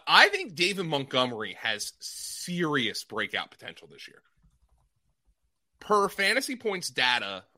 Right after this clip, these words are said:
um, Montgomery was tied for the highest forced missed tackle rate among all running backs with a hundred and twenty-five or more carries with Nick Chubb. And we always saw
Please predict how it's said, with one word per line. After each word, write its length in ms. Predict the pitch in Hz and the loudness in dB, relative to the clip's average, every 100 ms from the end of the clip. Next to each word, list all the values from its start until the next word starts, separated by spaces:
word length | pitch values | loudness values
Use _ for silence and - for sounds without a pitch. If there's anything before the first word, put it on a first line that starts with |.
| _ - | _ -16
um, 440 | 95 90 90 90 - _ _ _ _ _ _ _ _ - | -14 -14 -14 -18 -20 _ _ _ _ _ _ _ _ -10
Montgomery 880 | 147 160 160 180 240 240 196 165 - _ _ | -6 -4 2 2 2 0 0 -2 -8 _ _
was 220 | 147 143 - | -10 -8 -6
tied 400 | - 156 180 175 | 0 2 2 -2
for 140 | 165 | -10
the 100 | 139 | -10
highest 680 | - - 160 190 262 - - | -8 0 2 2 0 -6 -10
forced 560 | - 190 190 202 - 123 | -10 -6 -4 -4 -8 -12
missed 420 | 131 165 - - | -8 -8 -8 -4
tackle 500 | 156 156 - 127 104 | 4 4 4 -4 -8
rate 480 | 98 87 - - - _ _ _ _ _ _ _ _ _ _ | -10 -12 -14 -20 -20 _ _ _ _ _ _ _ _ _ _
among 300 | 151 165 160 - - | -2 2 2 0 2
all 280 | 202 233 | 4 6
running 320 | 185 170 170 131 | 4 2 0 -2
backs 320 | 113 113 - | -2 -2 -6
with 120 | 123 | -12
a 40 | 117 | -8
hundred 320 | 139 139 143 | -6 -6 -8
and 100 | 139 | -10
twenty-five 500 | 127 123 123 113 107 | -8 -6 -4 -4 -4
or 40 | |
more 220 | 107 110 | -8 -10
carries 480 | - 110 98 95 - | -6 -6 -6 -10 -16
with 140 | 101 107 | -18 -14
Nick 280 | 107 - | -14 -12
Chubb. 380 | - - 87 - _ _ - - | -14 -14 -16 -18 _ _ -20 -12
And 80 | 151 | -4
we 100 | 185 | 2
always 220 | 208 202 | 2 2
saw 180 | 220 180 | 0 -2